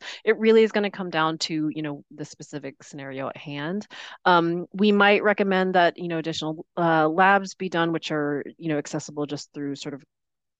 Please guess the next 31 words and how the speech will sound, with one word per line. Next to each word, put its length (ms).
commercial 480
reference 400
labs, 420
um, 380
or 220
even 240
public 360
health 240
labs. 440
Um, 240
for 200
some 280
cases, 680
if 80
a 80
provider 720
and 220
a 40
patient 320
might 120
be 120
interested, 480
we 120
have 600
shared 380
information 580
about 220
sort 160
of 60
these 180
specialty 540